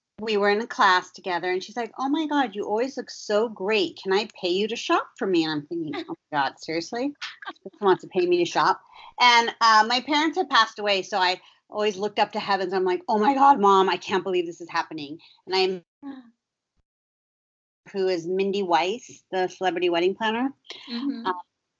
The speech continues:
Speaker 1: she's my middle sister. And at the time, my older sister owned a store called Shop Intuition. It was here in L A and a big online presence back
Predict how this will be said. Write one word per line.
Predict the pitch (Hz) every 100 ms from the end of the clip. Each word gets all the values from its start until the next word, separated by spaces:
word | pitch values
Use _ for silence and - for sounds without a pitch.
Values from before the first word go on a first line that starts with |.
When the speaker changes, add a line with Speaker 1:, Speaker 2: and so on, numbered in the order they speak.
| _
Speaker 1:
she's | - - 208 185
my | 180 165
middle | 175 170
sister. | - 147 175 214 - - _ -
And | 202
at | 190 -
the |
time, | 202 220 202
my | 185
older | 220 233 269
sister | 202 - 190
owned | 190 180
a | 180
store | - 170 170
called | 165 170 160 143
Shop | - 165 170 -
Intuition. | 185 160 165 156 - 202 240
It | 180
was | 175
here | - 170
in | 165
L | 156
A | 151
and | 156 160
a | 151
big | 160 156
online | 156 160 165 170
presence | - 156 170 175 190 -
back | 165 165